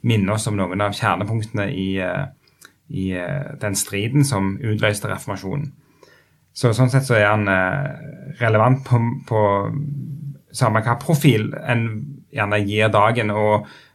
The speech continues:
og når bods- og bønnedag og reformasjonsdag faller sammen, så vil nok, eh, i hvert fall i en del sammenhenger, så vil en gjerne ta et valg og markere det ene mer enn det andre. Så det kan jo være greit å,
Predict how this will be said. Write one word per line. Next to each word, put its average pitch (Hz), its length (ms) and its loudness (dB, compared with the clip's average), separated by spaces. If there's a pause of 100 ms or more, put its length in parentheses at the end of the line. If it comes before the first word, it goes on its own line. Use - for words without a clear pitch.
(140)
og 101 300 -4 (500)
når 110 380 2 (560)
bods- 123 180 2
og 127 80 4
bønnedag 110 400 4
og 107 220 -2
reformasjonsdag 104 680 -4
faller 107 240 -4
sammen, 117 320 2
så 135 180 0
vil 104 220 0
nok, 120 320 -2
eh, 101 300 0 (100)
i 101 60 -8
hvert 110 100 -6
fall 117 160 -4
i - 0 -
en 104 160 -4
del 110 160 0
sammenhenger, 160 480 4
så 147 160 -2
vil 113 160 0
en 107 80 0
gjerne 101 240 -2
ta 98 140 -4
et 98 80 -4
valg 101 340 2 (320)
og 107 160 -4
markere 101 560 -2
det 98 160 -4
ene 98 320 -4
mer 98 160 -2
enn 104 80 -4
det 90 80 -4
andre. 95 400 -6
Så 117 160 -8
det 113 140 -2
kan 117 100 -2
jo 104 80 -2
være 98 160 -2
greit 104 240 -6
å, 98 140 -2